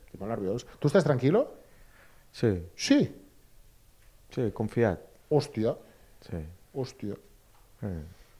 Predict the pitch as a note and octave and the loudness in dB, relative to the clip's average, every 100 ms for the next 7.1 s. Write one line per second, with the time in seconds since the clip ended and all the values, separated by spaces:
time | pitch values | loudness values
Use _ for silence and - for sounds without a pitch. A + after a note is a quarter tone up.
0 | - - - _ - - D#3+ C3+ F3 B2 | -20 -20 -20 _ -8 0 2 6 6 8
1 | A2+ A2 A#2+ C3 C3 F#2+ G#2+ D#3 G#2+ - | 8 8 8 8 6 4 2 -2 -6 -16
2 | - - - - A3 G#3 G#3 C4+ D#3+ D#3+ | -8 -4 -2 2 4 4 2 -2 -4 2
3 | F#3+ F#3 D#3+ G3 E3+ C#3 B2 F3+ F3+ C#3 | 4 4 4 4 4 4 2 0 2 4
4 | B2+ - C3 A#2+ A#2 - C3 D3 E3 D#3+ | 6 4 4 2 0 2 4 6 6 4
5 | B2 - C#3+ - D3+ A#2+ A2+ A#2 - A#2+ | 4 2 4 6 8 8 4 0 4 6
6 | A#2 A2 A#2+ A#2 A2+ A#2 A2+ A2 A2+ - | 6 4 4 4 4 4 2 4 2 4